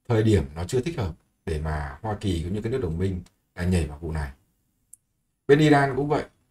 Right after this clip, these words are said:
Mặc dù đưa ra một tấn, tấn công rất là khủng với hàng loạt máy bay không người lái và tên lửa hành trình, tên lửa đạn đạo. Nhưng mà cái cuộc tấn công này nó rất là đơn giản. Nó giống như kiểu là một cuộc diễu hành.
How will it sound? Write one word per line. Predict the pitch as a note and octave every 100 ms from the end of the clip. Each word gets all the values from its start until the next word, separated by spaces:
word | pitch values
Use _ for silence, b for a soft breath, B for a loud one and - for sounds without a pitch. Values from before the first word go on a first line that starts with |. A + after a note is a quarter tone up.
| _ _ _
Mặc | G#2
dù | A2 A2+
đưa | C3
ra | C#3+
một | B2+ G2
tấn, | F#2+ -
tấn | - A2+
công | D3+ C#3+
rất | D#3+ D#3
là |
khủng | A2+ - F#2+ D2 - -
với | G#2
hàng | A#2+ F#2+
loạt | G2+ F#2+ - _ _ _ _
máy | G2 G2
bay | A#2+ A2+ -
không | A#2
người | E2
lái | D#2+ D#2+ A#2 - b b _
và | F#2+ F2+ E2+
tên | A#2
lửa | G#2+
hành | F2+ E2
trình, | F2 E2 D2+
tên | G#2
lửa | D#2+
đạn | D#2+
đạo. | F#2 F2 - _ _ _ _
Nhưng | C3 C3
mà | A2 F2 D#2+
cái | A#2
cuộc | A#2+ -
tấn | G2
công | C3 B2
này | F2+ E2
nó | F#2+
rất | - G#3 -
là |
đơn | G2 A#2
giản. | A2+ D#2+ - _ -
Nó | F#2+
giống | G2 B2
như | C3
kiểu | -
là | D#2+ D2 - b b -
một | F2
cuộc | G2+ -
diễu | - E3+
hành. | - G2